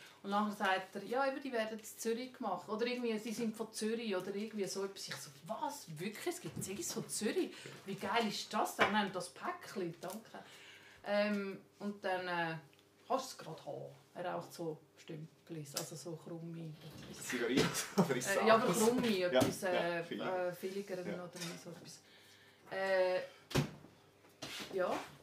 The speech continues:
Speaker 1: Und dann bin ich natürlich, mal schauen, so bin ich dann auf euch gekommen.
Speaker 2: Ja.
Speaker 1: Und das ist ja, ich habe gesehen, ihr habt Ende Oktober sind ihr im
Speaker 2: Ja.
Speaker 1: Verkauf, glaub ich, so nicht.
Speaker 2: Ja. Also im Verkauf, ja,
Speaker 1: Oder,
Speaker 2: es sind zehn
Speaker 1: oder in
Speaker 2: Verkaufsstellen <laughs> gewesen. Es ist ja dann immer ein bisschen mehr geworden, so.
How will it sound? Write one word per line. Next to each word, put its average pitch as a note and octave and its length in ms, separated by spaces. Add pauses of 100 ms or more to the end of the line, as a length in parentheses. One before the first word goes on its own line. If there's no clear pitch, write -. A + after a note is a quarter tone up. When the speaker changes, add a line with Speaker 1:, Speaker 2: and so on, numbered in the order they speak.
(220)
Speaker 1:
Und - 640
dann G3+ 80
bin G3 120
ich F3 120
natürlich, F3+ 480 (160)
mal F#3 100
schauen, A3+ 240
so G#3+ 120
bin G#3+ 220
ich - 120
dann G3+ 160
auf - 720
euch G3 80
gekommen. G3 280 (120)
Speaker 2:
Ja. G3+ 80 (280)
Speaker 1:
Und G#3 180
das G3 140
ist G#3+ 120
ja, G3+ 160
ich G3 60
habe - 100
gesehen, F#3+ 300
ihr G3+ 40
habt F3+ 220
Ende F3+ 360
Oktober B3 420
sind A3+ 280
ihr G#3+ 60
im G#3+ 220 (140)
Speaker 2:
Ja. - 100
Speaker 1:
Verkauf, - 260
glaub A3+ 240
ich, - 60
so A3+ 160
nicht. A3 180
Speaker 2:
Ja. C4+ 100 (680)
Also - 180
im G#2 200
Verkauf, F2+ 520
ja, G#3+ 140
Speaker 1:
Oder, F2+ 80
Speaker 2:
es A3+ 80
sind G3+ 200
zehn G3 220 (100)
Speaker 1:
oder A3+ 200
in A3 100
Speaker 2:
Verkaufsstellen G#3 420
<laughs> - 20
gewesen. G3+ 360 (400)
Es - 80
ist B2 80
ja C#3+ 80
dann A#2+ 140
immer A#2+ 200
ein A2 60 (100)
bisschen - 380 (100)
mehr G2+ 160
geworden, G#2 360
so. F#2 180